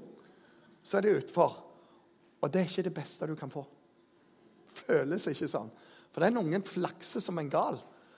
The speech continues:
Foreldre bare står og ser ned. «Hjelp!» Og så etter en stund, så bare stuper de ned. Og rett før du tror du virkelig kommer til å dø,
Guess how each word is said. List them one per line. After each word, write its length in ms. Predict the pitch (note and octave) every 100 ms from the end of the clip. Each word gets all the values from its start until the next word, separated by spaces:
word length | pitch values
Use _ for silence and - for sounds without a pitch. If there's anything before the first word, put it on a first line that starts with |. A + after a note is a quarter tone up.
| - _ _ _ _ _ _ -
Foreldre 320 | - G3 G3
bare 220 | E3+ E3+
står 240 | - E3 D#3+
og 80 | D3+
ser 400 | - D#3 F3+ F3
ned. 160 | D#3 F3 B4+ B4+ B4+ C5 C#5 C5 G#4+
«Hjelp!» 600 | E4 C5 A#4 G4 - - - - - - -
Og 80 |
så 160 | F3 F#3+
etter 160 | F3 E3+
en 80 |
stund, 300 | - F#3+ A3+ F#3 - - _ -
så 160 | -
bare 240 | C#3+ C#3 C#3
stuper 720 | - - - C#3 A2 - C#3
de 140 | C3+
ned. 240 | C3+ F#3+ G#3+ - _ _ - - - - _ -
Og 80 | D3+
rett 240 | F3 F#3 -
før 300 | E3+ E3 D#3
du 20 | -
tror 400 | - E3+ F3+ E3
du 80 |
virkelig 480 | D3+ C#3 - E3 D#3+
kommer 400 | D#3 C#3+ D#3 D#3
til 160 | D#3 C3+
å 80 | B2
dø, 220 | C#3+